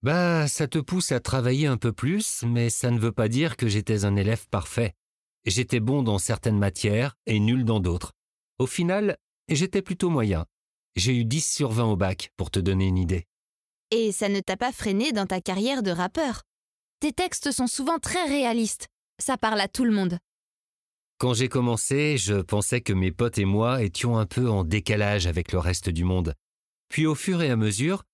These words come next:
Speaker 1: des gens me disaient : « C'est marrant ce que tu racontes, ça nous parle à nous aussi. » Ça m'a vraiment motivé à continuer.
Speaker 2: Tes textes parlent souvent des petites villes, de l'ennui.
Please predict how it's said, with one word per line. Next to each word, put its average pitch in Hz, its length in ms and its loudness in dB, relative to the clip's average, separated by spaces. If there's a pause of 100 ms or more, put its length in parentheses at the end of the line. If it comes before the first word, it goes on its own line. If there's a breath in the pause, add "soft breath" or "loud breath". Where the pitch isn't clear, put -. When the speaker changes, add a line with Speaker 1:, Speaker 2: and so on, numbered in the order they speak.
(220)
Speaker 1:
des 127 240 0
gens 160 180 2
me 143 140 2
disaient : « 120 480 0 (440)
C'est 127 240 -2
marrant 120 340 0
ce - 140 -4
que 135 80 -2
tu - 160 -4
racontes, 110 460 -2 (260)
ça - 180 -2
nous 139 140 0
parle 165 320 0
à 110 60 2
nous 107 140 4
aussi. » 104 380 -2 (420)
Ça - 220 -2
m'a 127 160 2
vraiment 120 380 0
motivé 104 460 0
à 92 60 0
continuer. 87 540 -2 (680)
Speaker 2:
Tes 233 120 0
textes 285 400 -2
parlent 214 240 -2
souvent 294 420 0
des 254 140 0
petites 233 400 -2
villes, 214 400 0 (280)
de 196 180 0
l'ennui. 214 460 0